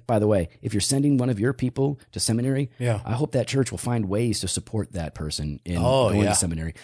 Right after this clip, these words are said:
Speaker 1: But the sem-, you get a discount going to the seminaries. Um, it's a, it's a great opportunity. We're pro seminary. So we like the seminaries. Um, how about, how about the North American Mission Board?
Speaker 2: Yeah.
Speaker 1: That's a good thing. Now,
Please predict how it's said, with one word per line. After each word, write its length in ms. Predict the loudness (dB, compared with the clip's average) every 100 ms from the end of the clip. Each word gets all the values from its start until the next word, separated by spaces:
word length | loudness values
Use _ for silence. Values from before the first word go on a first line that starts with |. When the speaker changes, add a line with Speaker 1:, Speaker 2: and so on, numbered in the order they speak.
| -20 -4
Speaker 1:
But 120 | -2
the 60 | 0
sem-, 160 | 0 2
you 80 |
get 140 | 2 2
a 20 |
discount 480 | 0 -2 0 0 0
going 140 | 0
to 80 | 2
the 80 | 2
seminaries. 640 | 2 0 2 2 0 -2 -4
Um, 440 | -2 -2 -4 -6 -10 -14
it's 140 | -6
a, 100 | -4 -4
it's 120 | -4
a 40 |
great 180 | 0 0
opportunity. 260 | 0 -2 -2
We're 60 |
pro 200 | 0 0
seminary. 420 | 0 0 -2 -4 -8 _ -12
So 140 | -4 0
we 60 |
like 160 | 0 0
the 40 |
seminaries. 400 | 2 2 0 -4 0
Um, 180 | 0 2
how 140 | 0
about, 340 | 0 0 -2 _ _ _ _ _ _ _ _ -16
how 100 | -6
about 140 | -2
the 80 | 2
North 140 | 2 2
American 200 | 2 2
Mission 200 | 2 -2
Board? 240 | -2 -10 _ _ _ _ _
Speaker 2:
Yeah. 220 | -8 -8 -4
Speaker 1:
That's 160 | -4 0
a 20 |
good 140 | 0
thing. 160 | 0 -2 -4 -6
Now, 300 | -2 0 -2